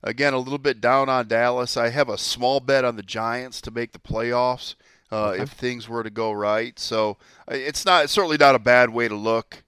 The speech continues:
Speaker 1: and it does set up, uh, that way. But, uh, at least for me, I'm gonna hope it's a little bit different scenario.
Speaker 2: All right, uh, Randy, you have, uh, under Dallas,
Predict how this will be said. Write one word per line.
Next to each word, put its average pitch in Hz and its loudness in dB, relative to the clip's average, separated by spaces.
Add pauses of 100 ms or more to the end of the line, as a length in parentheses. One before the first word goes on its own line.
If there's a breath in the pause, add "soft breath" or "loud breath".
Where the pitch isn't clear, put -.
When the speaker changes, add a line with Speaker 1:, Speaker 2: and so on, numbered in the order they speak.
Speaker 1:
and 104 -6
it 107 -10
does 127 2
set 113 -2
up, 113 0 (460 soft breath)
uh, 113 2
that 120 2
way. 120 0
But, 104 -4
uh, 101 0
at 98 -4
least 151 -4
for 120 -6
me, 135 0
I'm 117 2
gonna 104 -4
hope 120 -4
it's 104 -10
a 107 -10
little 110 -6
bit 101 -8
different 101 -10
scenario. 87 -12 (800 soft breath)
Speaker 2:
All 104 -4
right, 117 -4
uh, 95 -2
Randy, 135 -4
you 131 -4
have, 123 -2
uh, 110 0
under 143 -2
Dallas, 131 -2